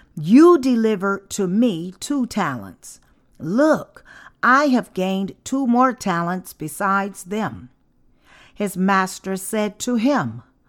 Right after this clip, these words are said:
'Well done, good and faithful servant. You have been faithful over a few things.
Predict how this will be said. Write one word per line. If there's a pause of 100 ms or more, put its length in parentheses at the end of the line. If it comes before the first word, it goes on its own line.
(280)
'Well
done, (320)
good
and
faithful
servant. (680)
You
have
been
faithful
over
a
few
things.